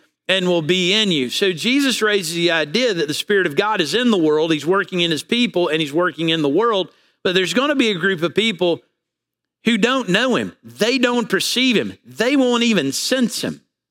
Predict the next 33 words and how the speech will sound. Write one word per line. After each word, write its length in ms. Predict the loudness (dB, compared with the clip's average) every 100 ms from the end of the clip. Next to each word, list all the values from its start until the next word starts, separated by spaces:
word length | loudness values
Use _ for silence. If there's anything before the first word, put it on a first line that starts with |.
| _ _ _ _ _ _ _ _ -4
He 60 |
says 240 | 0 0 0
the 80 |
world 360 | 2 2 2 -2
can't 380 | 0 2 2 -2 -2
receive 640 | -2 -2 -4 -2 -4 -2
him 300 | -2 -2 -2
and 160 | -2 -2
it 100 | -2
can't 300 | -2 0 0
know 180 | 2
him. 160 | 2 0
And 100 | -2
so 260 | 0 0 -2 -10 _ _ -6
w-, 180 | 0
we 80 | 2
need 140 | 2 0
to 80 |
think 260 | 0 0 0
about 340 | 0 -2 0
this, 440 | 0 0 -2 -6 -6 -2
that 260 | 0 -2 _ _
first 300 | -2 -2 -2
of 100 | 0
all, 260 | 0 0 0
the 100 | -2
Spirit 460 | -4 -2 0 0
of 140 | -2 0
God 540 | 0 2 0 0 -4 -10 _ _ _ _
cannot 600 | -4 -2 0 0 0 0
be 200 | 0 2
detected 800 | 2 -2 0 -2 -2 -2 -2 -2
scientifically. 1200 | -4 -2 0 2 0 -2 -2 -2 -2 -4 -6 -8